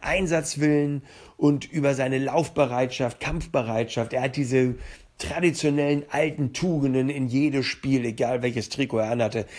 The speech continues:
hat er die immer zu hundert Prozent gegeben. Deswegen lieben wir ihn ja auch alle. Ja, das hat er beim H S V so gemacht, das hat er bei Bayern München gemacht, das hat er bei Wolfsburg gemacht.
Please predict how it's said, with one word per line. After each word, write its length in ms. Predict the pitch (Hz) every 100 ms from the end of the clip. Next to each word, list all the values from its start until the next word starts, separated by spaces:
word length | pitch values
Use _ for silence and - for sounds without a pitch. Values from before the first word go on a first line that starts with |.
| -
hat 140 | - 113
er 120 | 117
die 220 | 110 131
immer 220 | - 117
zu 220 | 110 120 -
hundert 460 | - 156 131 120 104
Prozent 420 | 117 107 107 95
gegeben. 440 | 101 95 104 90
Deswegen 340 | 107 110 147 147
lieben 560 | 147 147 202 220 185
wir 80 | 151
ihn 160 | 160 156
ja 120 | 147
auch 180 | 151 147
alle. 320 | 156 165 202 - - - -
Ja, 80 | 135
das 180 | 135 143
hat 80 |
er 60 | 143
beim 160 | 139 135
H 140 | 135
S 140 | 127 -
V 200 | - 190
so 180 | 180
gemacht, 320 | 160 160 160 143
das 140 | 127
hat 80 | 139
er 60 |
bei 100 | 131
Bayern 320 | 131 139 147 156
München 320 | 180 160 147
gemacht, 260 | 147 135
das 140 | 135 127
hat 60 |
er 80 | 143
bei 200 | 143 131
Wolfsburg 460 | 127 165 165 156 139
gemacht. 320 | 135 135 135